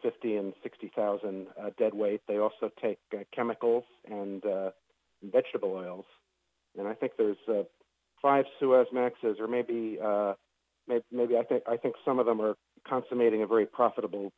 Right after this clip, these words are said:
deal, and they're gonna be leaving your fleet, uh, which take, uh, those are in the crude oil trades. Uh, so Kim, usually we, uh, we, we talk about, uh, refined products, or we talk about,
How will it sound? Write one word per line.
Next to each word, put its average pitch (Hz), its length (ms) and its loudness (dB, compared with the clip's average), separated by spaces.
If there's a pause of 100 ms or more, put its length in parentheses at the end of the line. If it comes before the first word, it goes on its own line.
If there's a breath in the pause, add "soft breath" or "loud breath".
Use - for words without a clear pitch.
(120)
deal, 117 280 2
and 98 80 -6
they're 101 60 -6
gonna 98 140 -4
be 95 80 -10
leaving 110 320 -2
your 90 200 -12
fleet, 92 260 -8 (880)
uh, 98 400 -2 (400)
which 101 140 -12 (160)
take, 107 200 2 (140)
uh, 101 100 4
those 110 220 6
are 110 140 2
in 104 60 0
the 95 80 -4
crude 120 260 0
oil 117 300 8 (100)
trades. 80 320 -6 (720)
Uh, 101 300 4 (1080)
so 113 100 4 (140)
Kim, 160 200 6
usually 175 420 2
we, 127 420 2
uh, 113 240 6 (300)
we, 113 200 -8
we 123 180 -4
talk 135 280 4
about, 113 380 2 (120)
uh, 113 140 2
refined 123 500 2
products, 127 540 4
or 101 100 -2
we 104 140 -10
talk 110 300 -2
about, 101 340 -2